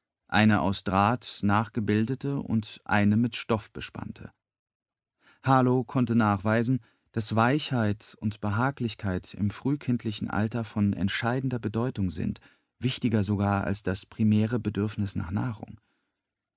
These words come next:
Die jungen Rhesusaffen kuschelten sich bevorzugt an die weiche Stoffattrappe,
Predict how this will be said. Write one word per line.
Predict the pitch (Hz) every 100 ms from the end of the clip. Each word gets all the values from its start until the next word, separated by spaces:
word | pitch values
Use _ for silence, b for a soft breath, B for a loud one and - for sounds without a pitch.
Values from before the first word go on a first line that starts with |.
| -
Die | 120
jungen | 117 160 139
Rhesusaffen | 113 139 120 - 90 - 120 117
kuschelten | - 143 156 127
sich | 123 123
bevorzugt | 117 - 123 143 180 165 -
an | 107
die | 101
weiche | 92 104 104 123
Stoffattrappe, | 120 123 110 - - - - 92